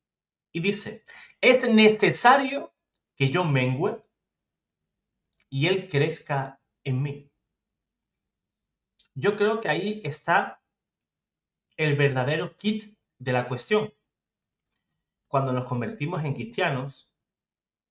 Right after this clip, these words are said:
yo conozco personas que, eh, después de convertirse o después de abrazar la fe cristiana, se vuelven más altaneros,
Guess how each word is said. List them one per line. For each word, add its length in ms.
yo 120
conozco 320
personas 460
que, 280
eh, 260
después 240
de 80
convertirse 720
o 120
después 280
de 40
abrazar 580
la 120
fe 260
cristiana, 540
se 140
vuelven 420
más 320
altaneros, 960